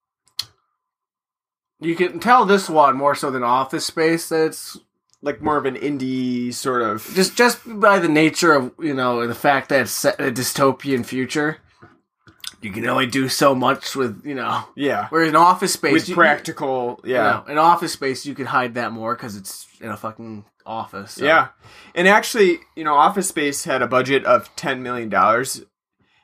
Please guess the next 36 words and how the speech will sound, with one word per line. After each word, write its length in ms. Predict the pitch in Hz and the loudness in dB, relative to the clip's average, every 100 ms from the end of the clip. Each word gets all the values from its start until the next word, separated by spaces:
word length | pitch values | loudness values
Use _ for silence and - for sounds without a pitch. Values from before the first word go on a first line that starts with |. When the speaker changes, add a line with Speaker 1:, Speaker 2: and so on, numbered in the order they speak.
| _ | _
Speaker 2:
and 640 | - 127 120 117 110 107 - _ _ _ _ _ _ _ | -4 2 2 2 -4 -8 -14 _ _ _ _ _ _ _
this 340 | 123 147 190 | -4 -2 0
one, 440 | 185 139 117 110 104 _ _ _ _ _ - | 2 2 2 -4 -10 _ _ _ _ _ -12
it 160 | 110 120 | -8 0
doesn't 260 | 147 139 | 0 0
even 240 | 131 117 104 | -2 -4 -6
list 260 | 117 - | -6 -6
the 60 | 160 | -4
budget. 440 | 151 156 175 202 _ _ _ _ _ _ _ | -2 -2 -4 -10 _ _ _ _ _ _ _
So 160 | - 156 | -2 2
I'm 100 | 165 | 2
gonna 160 | 180 | 2
assume 280 | 139 - 151 | 2 0 -2
that 140 | 139 120 | -2 -4
it 40 | |
was 140 | 117 | -6
very 240 | 113 113 98 | -8 -6 -6
low. 280 | 82 64 - _ _ _ _ _ _ _ - | -8 -12 -14 _ _ _ _ _ _ _ -4
But, 340 | 147 151 - | 0 0 0
um, 440 | 170 156 143 135 - _ _ _ - - _ - | 2 2 2 -2 -12 _ _ _ -20 -20 _ -6
you 100 | 175 | 2
know, 100 | 180 | 6
I, 180 | 170 180 | 6 4
you 260 | 170 190 | -2 -4
can 160 | 196 196 | -2 -2
definitely 380 | 226 240 262 247 | -2 -2 -6 -2
see 580 | - 196 185 190 190 - _ - | -2 0 0 0 -4 -10 _ -4
the 120 | 156 | -4
comparison 760 | - 147 170 143 143 151 131 | -2 -2 2 0 0 -2 -6
to 420 | 120 - 135 131 127 | -6 -6 -4 -4 -4
where 400 | 104 135 131 - | 0 2 4 4
Office 340 | 123 127 139 | 2 2 -6
Space 380 | - 135 127 - | -2 0 0 -6
began 500 | - 113 117 110 113 | -10 -6 -4 -4 -6
and 200 | 98 123 | -8 -4
then 420 | 117 120 120 107 | -4 -4 -8 -14